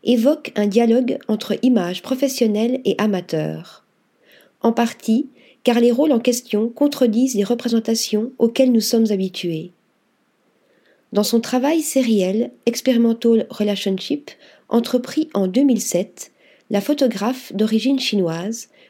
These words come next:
collabore avec son compagnon Moro pour détourner les représentations du couple hétérosexuel et du duo traditionnel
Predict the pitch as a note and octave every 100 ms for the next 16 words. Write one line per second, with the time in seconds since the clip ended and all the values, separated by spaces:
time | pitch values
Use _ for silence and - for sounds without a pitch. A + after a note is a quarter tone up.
0 | _ - B3+ B3 C#4+ D4+ G#3+ G3 - G3
1 | C#4+ B3+ A3+ G3 F3+ F3+ - G#3 C#4 F3
2 | A3+ - _ _ _ - A3+ A#3 D#4+ C#4+
3 | C4 B3 D#4 G#3 A#3+ A#3+ B3+ A#3+ B3 A#3+
4 | C#4+ B3 G3+ - C#4+ F#3+ - - C#4+ C#4+
5 | C#4 C#4+ A3+ - - F3+ F#3+ A#3+ - A#3
6 | G3+ G#3+ A#3+ B3 F#3 - C4 C#4 - A#3
7 | F#3+ F3+ G#3